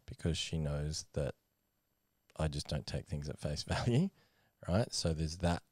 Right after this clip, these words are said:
piece to begin with. There's also her energy. As she's explaining this stuff, her energy is very low. And as she's talking about selling the business, I can see, you know, there's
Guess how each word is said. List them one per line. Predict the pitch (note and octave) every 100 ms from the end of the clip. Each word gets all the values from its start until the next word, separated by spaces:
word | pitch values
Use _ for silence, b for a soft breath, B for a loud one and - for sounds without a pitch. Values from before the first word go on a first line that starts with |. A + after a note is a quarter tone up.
| _
piece | - E2 E2 -
to | -
begin | D#2+ - C#2+ C2+
with. | E2+ B2+ - - _ _ _ _
There's | G2 F#2
also | - G#2 A2 - F2+
her | E2+ F2+ -
energy. | D#2 E2 F2 G2 A#2 E3 - _ _ _ _ _
As | F#2+ F2+
she's | - F#2 E2+
explaining | F2 - - D#2 E2 F2+ F#2
this | G2
stuff, | - - A#2 D3
her | - D#2
energy | E2+ E2 D#2+
is | D#2
very | D#2 D2+ D2+ E2 E2+ F2+
low. | F2+ F2 A#2+ F#3 - _ _ _ _ _ _ _ _ -
And | F2
as | F#2+
she's | - G#2 G2
talking | - F#2+ F#2 G2
about | F2 F2 -
selling | - - F2 F#2+ F#2
the | D#2+
business, | D2 D2 D#2+ F2 C3+ - - - _ _ _ _ _ _ -
I | F2
can | - E2+
see, | - - F2 E2+ E2 F2+ - _ _ _ _ _ -
you | D#2
know, | D#2 E2
there's | D#2+ D#2 D#2+ F#2